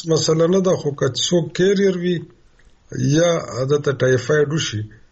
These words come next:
نو ده ته د هر خوراک نه مخکې صابون سره لاس وینځل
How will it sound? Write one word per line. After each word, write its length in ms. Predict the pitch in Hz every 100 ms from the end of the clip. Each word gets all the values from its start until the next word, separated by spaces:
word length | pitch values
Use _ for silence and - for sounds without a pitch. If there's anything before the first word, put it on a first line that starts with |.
| - _ -
نو 400 | 135 135 139 147
ده 140 | 143 180 180
ته 80 | 160
د 80 | 151
هر 300 | 117 175 175
خوراک 440 | - 147 151 147
نه 80 | 135
مخکې 360 | 147 151 -
صابون 460 | 120 - 123 120 135
سره 220 | 120 120
لاس 360 | 113 120 117 117
وینځل 300 | 110 113